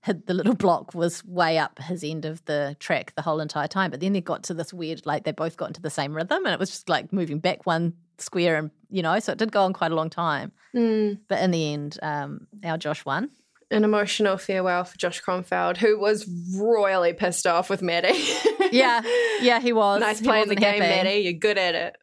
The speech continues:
Speaker 2: Um, but the emotional send-off with the undies out to sea, um, and
Speaker 1: Mm.
Speaker 2: Art Green lamenting the loss of the tramp stamp, which was a great reveal. <laughs>
Speaker 1: It was a great reveal. Another great reveal about Josh Kronfeld.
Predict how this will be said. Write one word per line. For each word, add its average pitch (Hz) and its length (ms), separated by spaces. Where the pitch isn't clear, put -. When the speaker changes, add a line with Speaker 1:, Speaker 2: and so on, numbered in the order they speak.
Speaker 2:
Um, 170 560
but 180 280
the 214 100
emotional 196 400
send-off 180 480
with 175 180
the 170 140
undies 165 380
out 147 180
to - 80
sea, 160 540
um, 160 460
and 170 100
Speaker 1:
Mm. 160 40
Speaker 2:
Art 156 160
Green 156 460
lamenting 165 720
the 170 80
loss 160 240
of 156 100
the 156 40
tramp 151 340
stamp, - 380
which - 540
was 185 160
a - 20
great 190 240
reveal. 156 460
<laughs> - 0
Speaker 1:
It 285 1000
was 247 180
a 247 40
great 214 180
reveal. 185 380
Another 220 340
great 202 200
reveal 180 480
about 170 260
Josh 160 240
Kronfeld. 160 760